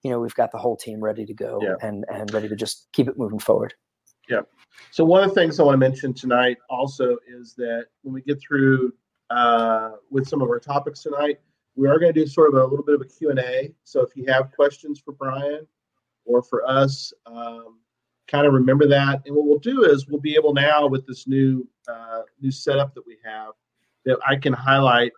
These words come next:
Speaker 2: uh, a comment and we can discuss that comment. So, um, for example,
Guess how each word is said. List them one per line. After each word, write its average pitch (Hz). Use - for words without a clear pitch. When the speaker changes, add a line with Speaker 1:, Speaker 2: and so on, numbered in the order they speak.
Speaker 2:
uh, 120
a -
comment 131
and 127
we 127
can 123
discuss 120
that 110
comment. 117
So, -
um, 110
for 117
example, 120